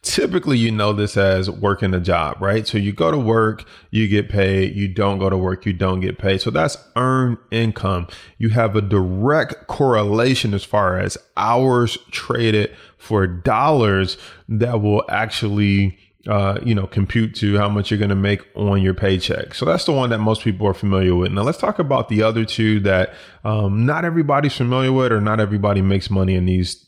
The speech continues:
areas. So the second way is portfolio income. Portfolio income is income generated from the sale of an asset.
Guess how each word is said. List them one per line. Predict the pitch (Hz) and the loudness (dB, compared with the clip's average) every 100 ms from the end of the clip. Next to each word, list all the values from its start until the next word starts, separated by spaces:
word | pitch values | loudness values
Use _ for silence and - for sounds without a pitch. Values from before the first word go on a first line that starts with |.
| _ | _
areas. | - 107 95 90 87 - - - | -2 2 2 0 -2 -6 -18 -10
So | - | -2
the | 131 | 0
second | 123 - - - | 0 0 0 0
way | 131 120 | 0 0
is | - 110 104 | 2 2 2
portfolio | - - 139 127 - 113 107 95 92 | -2 -2 0 0 0 2 2 2 2
income. | 92 92 98 92 85 - - - _ _ - | 0 0 0 -2 -4 -12 -20 -20 _ _ -4
Portfolio | 143 131 - 175 196 185 123 | -2 -2 -2 0 2 2 0
income | 113 104 120 104 | -2 -2 -2 -2
is | 113 104 95 _ - | 0 -2 -2 _ -4
income | 156 180 - 101 95 92 92 - - - | -2 0 0 0 0 0 -4 -14 -18 -8
generated | 104 98 98 160 196 139 98 95 95 - - _ _ _ _ _ - | -4 0 2 2 2 2 2 2 2 0 -6 _ _ _ _ _ -16
from | - - 123 120 | -8 -4 0 0
the | 107 | 0
sale | - - 139 139 135 | 0 0 2 2 2
of | 117 101 | 0 0
an | 98 - | -2 -2
asset. | 135 147 139 - 90 90 | -2 -2 -2 0 2 0